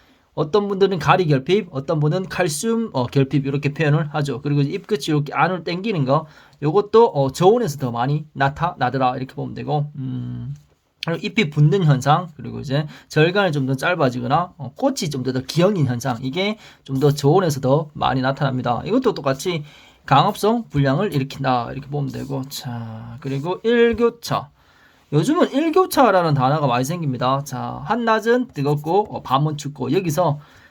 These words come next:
생장점의 기형이 나타나더라 이렇게 보면 돼요. 자, 생장점의 기형은 결국은 체내 호르몬의 불량이다 이렇게 보면 돼. 호르몬 불량은 이 문제가 뭐냐면 쉽게 개선이 안 돼. 그리, 어, 일교차에서 장애를 받은 분들은 좀 더, 더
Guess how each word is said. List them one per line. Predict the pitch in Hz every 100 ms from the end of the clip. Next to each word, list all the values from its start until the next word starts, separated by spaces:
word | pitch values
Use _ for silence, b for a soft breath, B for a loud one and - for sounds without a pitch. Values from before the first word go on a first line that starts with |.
| B
생장점의 | - 220 339 277 151 147 135 175 220 - -
기형이 | - 180 277
나타나더라 | 147 - 135 120 120 117
이렇게 | 147 147
보면 | 127 120
돼요. | 113
자, | 113 117 123
생장점의 | 277 339 269 - 156 143
기형은 | 139 131 180 143 - -
결국은 | 147 156 185 165
체내 | - 233 247 262 B -
호르몬의 | 156 185 302 254 147
불량이다 | 143 156 147 131
이렇게 | 135 147
보면 | - 139 120
돼. | 131 131 B B -
호르몬 | 214 330 415 226
불량은 | 156 143 196 147 147 -
이 | 143
문제가 | 131 160 226 285
뭐냐면 | 143 123 139 156 147 B
쉽게 | - - 254 277
개선이 | - 208 240 143
안 | 113 120
돼. | 147 120 - -
그리, | 151 190 196 b b b b b b b -
어, | 185 190
일교차에서 | 220 277 294 330 330 233 202 165
장애를 | 175 196 170
받은 | 160 165 147
분들은 | 127 165 180 113 -
좀 | 127
더, | 131
더 | 131 156